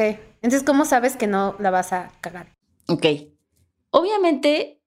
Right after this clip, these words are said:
Speaker 2: el tema del sat, amigos, es un tema donde siempre en Adulting les decimos que busquen gente especializada. Entonces,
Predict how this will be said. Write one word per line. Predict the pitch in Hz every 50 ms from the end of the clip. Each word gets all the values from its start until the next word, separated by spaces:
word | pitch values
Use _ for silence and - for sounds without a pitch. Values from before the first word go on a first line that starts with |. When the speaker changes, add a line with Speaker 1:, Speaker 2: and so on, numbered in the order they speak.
| _ _
Speaker 2:
el | - 247 254 247 247 247
tema | 269 285 285 302 320
del | 311 247 190
sat, | 190 202 190 190
amigos, | 202 202 202 196 185 185 196 233 294 - - -
es | - 214 208 202 202 208 -
un | 226 220 214
tema | 220 208 202 196 196 202 208 - 185
donde | 190 185 180 175 175 175
siempre | 175 - 208 202 208 226 220
en | 220 202
Adulting | 175 170 175 170 170 180 185 190 185
les | 175 160 156
decimos | 156 156 - 180 175 175 175 180 180 - -
que | - 170
busquen | 156 170 185 190 190 - 196 190 190 -
gente | - - 185 175 170 170 - 180 -
especializada. | 180 170 - _ 165 156 - - 156 143 139 143 143 - 143 117 78 - _ _ _ _ _ _ _ _ _ _
Entonces, | - 196 202 214 220 226 233 233 226 - _